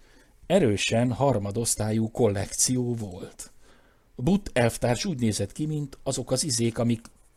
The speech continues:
korhadt fákból szoktak kibújni eső után. Az öreg Rowbottomet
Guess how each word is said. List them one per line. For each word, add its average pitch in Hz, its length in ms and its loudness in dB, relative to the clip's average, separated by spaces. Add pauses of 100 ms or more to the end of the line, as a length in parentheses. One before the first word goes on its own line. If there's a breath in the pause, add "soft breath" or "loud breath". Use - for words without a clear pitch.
(120)
korhadt 123 420 -2
fákból 110 440 -2
szoktak - 400 -6
kibújni 117 420 -2
eső 117 220 -4
után. 117 340 -2
Az 110 180 -2 (720 loud breath)
öreg 135 320 8
Rowbottomet 123 760 2